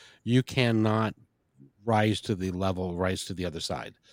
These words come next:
Um, 'cause you have to recognize that, that not everything is gonna be perfect, but that you have control over what in the, the internal control that you have isn't dependent upon anybody else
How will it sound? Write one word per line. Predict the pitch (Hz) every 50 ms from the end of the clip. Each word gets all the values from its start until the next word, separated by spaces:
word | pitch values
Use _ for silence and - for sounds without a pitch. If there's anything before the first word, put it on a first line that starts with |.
| _ - - - - - _ -
Um, | 98 95 92 90 90 92
'cause | - - 113
you | 110
have | 127 131 -
to | -
recognize | 110 104 110 113 - - 113 98 98 92 87 87 85 76
that, | - 92 82 76
that | 90 95 90 90 82 - _ -
not | 104 104 101 98
everything | 98 87 90 87 95 87
is | 82 -
gonna | - 92 87
be | 80 78
perfect, | - - 107 98 - 90 80 - _ _ - - - - - -
but | - 110 -
that | - 107 90
you | 92 107 120 127 120
have | 107 104 95 -
control | - 101 90 - - 123 110 95 82 78 80 - _ _ _ _ _ -
over | 127 127 113 110 110
what | 101 101 110 110 101 - - - - - _
in | - 135 123 107
the, | 117 110
the | 107 110 113 107 101
internal | 120 131 123 - - 135 127 127 117
control | - 117 101 - - 117 113 107
that | 104 95
you | 104 110 104
have | 95 107 104 101 95 92 87 82
isn't | 90 107 110 117 107
dependent | 98 98 - 110 110 107 101 90
upon | 95 - 95 90 82
anybody | 82 90 104 101 107 104 101 90
else | 87 82 80 85 - -